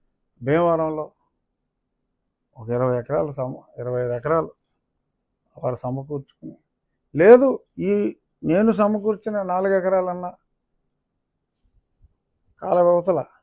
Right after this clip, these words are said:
కాలువ అవతల భీమవరం, ఇది నిజం భీమవరం,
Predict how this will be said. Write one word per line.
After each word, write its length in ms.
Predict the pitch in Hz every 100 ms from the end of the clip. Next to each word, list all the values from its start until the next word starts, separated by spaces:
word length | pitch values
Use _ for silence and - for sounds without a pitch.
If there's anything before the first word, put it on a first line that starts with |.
| _ _ _ _ _ _ _ _ _ -
కాలువ 200 | 247 240
అవతల 200 | 226 233 269
భీమవరం, 360 | 202 190 175 165 - _ _ _ _ _ _ _ _ 240
ఇది 100 | 240 233
నిజం 220 | 220 226 208
భీమవరం, 400 | 190 175 151